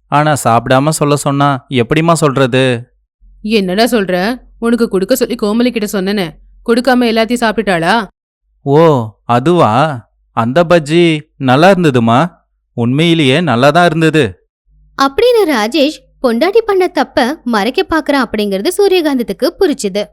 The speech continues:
Speaker 3: இதை எல்லாத்தையும் ஜன்னல் வழியா நின்னு கேட்டுக்கிட்ட கோமலி புருஷன்கிட்ட மன்னிப்பு கேட்டா. இப்படியே நாட்களும் போச்சு. ஒரு நாள் துவைச்ச துணி எல்லாத்தையுமே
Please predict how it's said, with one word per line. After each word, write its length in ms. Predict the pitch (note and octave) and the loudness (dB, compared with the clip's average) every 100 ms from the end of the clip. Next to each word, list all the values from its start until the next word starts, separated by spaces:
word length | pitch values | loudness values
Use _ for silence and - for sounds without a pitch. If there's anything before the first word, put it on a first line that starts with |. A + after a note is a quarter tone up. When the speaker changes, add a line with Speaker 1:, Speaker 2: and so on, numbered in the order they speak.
| _ _ _ _ _ _ _ _ _ | _ _ _ _ _ _ _ _ _
Speaker 3:
இதை 380 | - G4 E4 A3+ | 2 2 4 2
எல்லாத்தையும் 440 | B3+ A4 A#4 G#4+ E4+ | 0 0 2 2 2
ஜன்னல் 380 | B3 B3+ G#4+ A#4 | 0 0 0 2
வழியா 220 | G#4 G4 | 2 2
நின்னு 260 | F4+ D#4 D#4 | 2 0 0
கேட்டுக்கிட்ட 400 | C#4 C#4 C4+ B3+ G3+ | -4 -2 -4 -4 -4
கோமலி 360 | G3 B3+ C4+ G#3+ | -4 -2 -2 -2
புருஷன்கிட்ட 640 | A#3 B3 D4+ A#3+ C4 A3+ D4+ | -4 -2 -4 -4 -4 -4 -4
மன்னிப்பு 460 | E4 E4 A3+ F#3 F#3+ | -4 -2 -2 -4 -8
கேட்டா. 540 | G#3 G3 G#3+ G3+ _ _ _ - A4+ | -6 -6 -4 -6 _ _ _ -6 0
இப்படியே 520 | A#4+ A#4 F#4 D4 F#4 | 2 4 2 2 -2
நாட்களும் 600 | C#4+ C#4+ E4+ F4+ A#3+ D4+ | -2 -2 -2 -2 0 0
போச்சு. 400 | D#4 G#3+ - G3 _ _ - _ | -2 -2 -4 -12 _ _ -20 _
ஒரு 220 | B3+ A#3+ A#3 | 0 2 2
நாள் 220 | E4 A#4+ | 0 0
துவைச்ச 280 | F4+ D#4 E4+ | 0 0 -2
துணி 280 | C#4+ A#3 A3+ | -2 -2 -2
எல்லாத்தையுமே 640 | G#3 F#3+ F#3+ F#3+ C#4+ G#3 | -2 -4 -4 -4 -2 -4